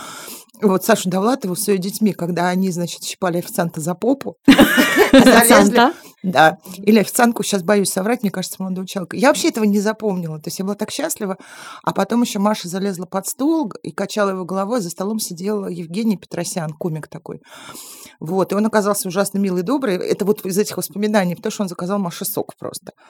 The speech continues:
Speaker 1: Я запомнила это как прекрасный поход в ресторан. Мне казалось, все были довольны, все мило общались. Но вот люди вспоминают с ужасом моих детей.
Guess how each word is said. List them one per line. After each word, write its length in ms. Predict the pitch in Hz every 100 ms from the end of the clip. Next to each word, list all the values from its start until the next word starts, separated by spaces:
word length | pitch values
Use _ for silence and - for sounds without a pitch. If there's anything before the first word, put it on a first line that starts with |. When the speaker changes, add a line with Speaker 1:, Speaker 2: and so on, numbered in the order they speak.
| - -
Speaker 1:
Я 100 | 220
запомнила 420 | 226 269 320 262
это 100 | -
как 160 | 208
прекрасный 560 | - 214 214 220 262 240
поход 360 | 196 190 233 220
в 40 |
ресторан. 340 | 202 - 190 185
Мне 100 | 185
казалось, 280 | 196 233 -
все 100 | 190
были 160 | 175
довольны, 360 | 175 196 302 277
все 160 | -
мило 200 | 190 233
общались. 420 | 214 - 175 170 -
Но 80 |
вот 100 | 185
люди 220 | 226 269 233
вспоминают 460 | - 185 196 214
с 80 | -
ужасом 400 | 220 185 170 180
моих 180 | 170 165
детей. 360 | 170 - 151